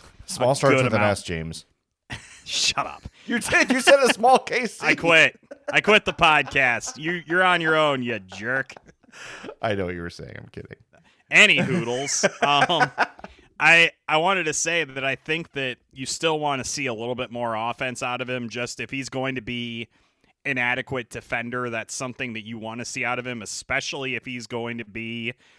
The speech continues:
Speaker 2: the po-, the quarterback on the top power play unit, which he still is, even amid all the changes that the Blackhawks are kinda making on their power play units. I would like to see a little bit more offense out of him. We saw some of that tonight. He did get an assist tonight. He did have three shots on goal tonight.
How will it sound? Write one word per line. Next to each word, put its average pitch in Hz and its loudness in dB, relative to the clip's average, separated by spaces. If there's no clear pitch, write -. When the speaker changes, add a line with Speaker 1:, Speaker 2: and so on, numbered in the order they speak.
Speaker 2:
the 120 -4
po-, 131 -2
the 120 -4
quarterback 131 -2
on 117 -6
the 113 -10
top 120 -6
power 123 -4
play 131 -8
unit, 127 -8
which 120 -10
he 117 -12
still 127 -6
is, 117 -8
even 120 -10
amid 113 -8
all 117 -4
the 107 -6
changes 131 -4
that 110 -10
the 110 -8
Blackhawks 120 -4
are 120 -12
kinda 117 -6
making 123 -6
on 110 -6
their 104 -10
power 127 -4
play 104 -8
units. 101 -12
I 110 -6
would 107 -8
like 139 -2
to - -14
see - -8
a 117 -6
little 123 -8
bit 113 -10
more 107 -8
offense 139 -4
out 120 -4
of 117 -10
him. 117 -6
We 127 -8
saw 156 2
some 135 -6
of 117 -6
that 117 -4
tonight. 120 -6
He 113 -10
did 120 -6
get 120 -6
an 101 -16
assist - -8
tonight. 120 -6
He 110 -8
did 123 -4
have 117 -4
three 120 -12
shots 117 -6
on 107 -10
goal 113 -8
tonight. 113 -8